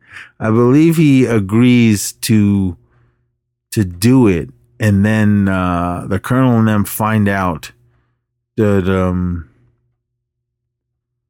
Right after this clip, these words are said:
<sighs> oh, no, no, no, no, no! They were supposed to kidnap Boomer, but they ended up kidnapping,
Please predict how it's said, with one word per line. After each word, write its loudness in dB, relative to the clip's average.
<sighs> -16
oh, -2
no, 2
no, 2
no, 2
no, 0
no! -2
They -2
were 2
supposed -2
to -4
kidnap 0
Boomer, 2
but -6
they 0
ended 0
up -4
kidnapping, -2